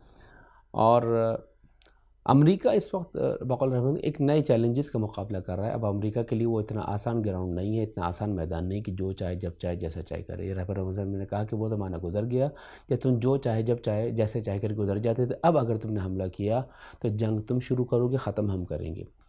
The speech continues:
اور اب جو ہے وہ تمہارا تعاقب کیا جائے گا، پیچھا کیا جائے گا۔ اور اس کے بعد تمام ٹیکنالوجی آپ دیکھیں ایران کی بہتر سے بہتر اور، آ، اپڈیٹ ہوتی چلی جا رہی ہے، جس کی وجہ سے خود پریشان ہیں، آ، تمام، آ، عسکری، آ، طاقتیں اس وقت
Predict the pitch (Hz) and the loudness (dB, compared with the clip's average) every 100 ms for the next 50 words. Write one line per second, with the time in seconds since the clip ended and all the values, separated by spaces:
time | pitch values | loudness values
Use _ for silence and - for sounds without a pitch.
0 | _ - 113 - 135 117 113 135 117 113 | _ -2 0 4 2 2 2 2 0 0
1 | 120 101 92 - 127 - 117 113 107 85 | 0 2 0 0 0 0 0 0 -2 -4
2 | 90 85 - - 64 - - 120 - 131 | -4 -4 -8 -8 -10 -10 -6 -6 2 2
3 | 135 120 135 147 117 113 98 101 104 98 | 4 2 2 0 -2 -2 -4 -2 -2 -4
4 | 101 98 90 98 98 101 113 127 - - | -6 -6 -6 -4 -4 -4 -4 -4 -8 -20
5 | _ 143 147 123 107 98 92 123 107 107 | _ 2 2 0 0 0 0 0 0 -2
6 | - - - - 90 87 78 - - - | -8 -20 -18 -8 -4 -4 -4 -6 -10 -8
7 | 78 - - - 113 113 139 135 107 104 | -10 -10 -16 -8 -6 6 6 6 -4 -6
8 | 98 95 92 90 113 117 - 107 110 120 | -6 -4 -4 -2 -2 -2 -4 -4 -4 -2
9 | 135 131 101 95 - 113 117 107 113 - | -4 -2 -4 -4 -2 0 0 -2 -4 -10
10 | - - - 98 92 - 107 101 101 107 | -20 -14 -4 -2 -2 -2 -2 0 0 -2
11 | - 87 - - - 101 98 - 90 90 | -4 -6 -6 -6 -2 -2 -2 -6 -8 -8
12 | 85 - 85 - 90 98 90 107 104 - | -10 -12 -8 -4 -2 -2 -2 -2 -4 -4
13 | 92 - | -8 -6